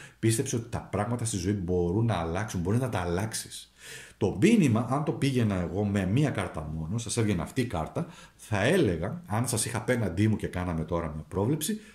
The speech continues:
«Ξέρεις κάτι, έχεις ευλογίες, μπορείς να αλλάξεις τα πράγματα στη ζωή σου. Τελείωσε. Ναι, μπορείς να τα αλλάξεις. Με ποιο τρόπο; Ξεκίνα να προσπαθείς. Θα πέσεις εφτά φορές στη ζωή, θα σηκωθείς οκτώ». Δείτε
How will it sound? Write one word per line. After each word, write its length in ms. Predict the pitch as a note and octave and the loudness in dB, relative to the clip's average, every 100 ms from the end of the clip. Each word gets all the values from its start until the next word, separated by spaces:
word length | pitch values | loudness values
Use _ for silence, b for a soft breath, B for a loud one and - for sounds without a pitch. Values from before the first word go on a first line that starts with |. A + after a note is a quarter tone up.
| B | B
«Ξέρεις 220 | - G3+ - | -4 -2 0
κάτι, 280 | G#3+ - - - _ _ _ | -2 -6 -12 -18 _ _ _
έχεις 220 | C#3+ D3 | 0 2
ευλογίες, 480 | A#2 F#2+ F2+ D#3 E3+ | 2 0 0 -2 0
μπορείς 160 | A2+ C3+ | 2 2
να 60 | B2 | 2
αλλάξεις 220 | B2 - | 0 -2
τα 120 | - | -4
πράγματα 300 | F2+ D#2 - | -4 -6 -10
στη 120 | - | -12
ζωή 140 | D#2 - | -12 -12
σου. 160 | - - | -16 -6
Τελείωσε. 440 | A2 F2+ D2+ - - _ _ _ _ _ | -2 -2 -4 -8 -16 _ _ _ _ _
Ναι, 220 | - G#2+ F3+ | 0 2 4
μπορείς 160 | E3+ | 4
να 60 | E3 | 4
τα 100 | D3+ | 0
αλλάξεις. 580 | A2 - - - - _ B B B | -2 -4 -12 -14 -18 _ B B B
Με 120 | - G#2 | 0 2
ποιο 200 | D#3 D#3+ | 4 4
τρόπο; 420 | G3 G3+ C#3 - | 2 2 -2 -4
Ξεκίνα 400 | - B2 A#2 E3 | -2 0 4 2
να 100 | D#3+ | 2
προσπαθείς. 680 | C#3 A#2 A2 A2 - - - B B B | -2 -6 -6 -6 -8 -14 -20 B B B
Θα 180 | - G#2 | -4 0
πέσεις 380 | - C#3 B2+ A2+ | 2 2 2 0
εφτά 280 | F#2 - | 0 -2
φορές 220 | C#3+ E3 E3 | 0 0 2
στη 80 | |
ζωή, 200 | D#3+ F3 | 0 0
θα 120 | F#3 C3 | 0 -2
σηκωθείς 500 | A#2 A2 A#2+ C3+ A#2 | -2 -2 0 0 -2
οκτώ». 400 | - - D2+ - _ _ _ _ _ _ B B B - | -4 -6 -10 -12 _ _ _ _ _ _ B B B -4
Δείτε 600 | F#2+ F#2 E3 F#3 E3+ | -2 2 2 2 0